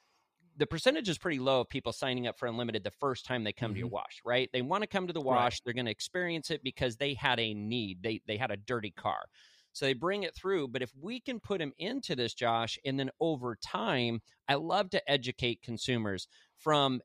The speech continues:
Speaker 1: this whole risk aversion, right? Even bird poop has acid in it. It literally does. It's crazy. I, I just, real quick story is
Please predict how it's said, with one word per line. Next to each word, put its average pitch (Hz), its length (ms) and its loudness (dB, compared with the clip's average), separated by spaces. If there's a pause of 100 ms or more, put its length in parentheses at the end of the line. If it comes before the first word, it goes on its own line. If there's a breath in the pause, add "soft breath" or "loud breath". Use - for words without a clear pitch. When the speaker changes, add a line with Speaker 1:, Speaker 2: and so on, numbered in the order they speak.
(120)
Speaker 1:
this 131 360 2
whole 139 420 2
risk 143 300 0
aversion, 110 640 0
right? 113 360 4 (140)
Even 147 460 4 (100)
bird 165 280 8
poop 117 280 2
has 117 240 2 (100)
acid 123 380 2
in 113 80 4
it. 127 280 0
It 131 100 -4
literally 131 480 2
does. 107 360 4
It's 123 160 -4
crazy. 123 380 0
I, 110 240 2
I 110 120 -2
just, 127 360 -2
real 139 160 -2
quick - 240 -6
story 127 320 0
is 113 180 0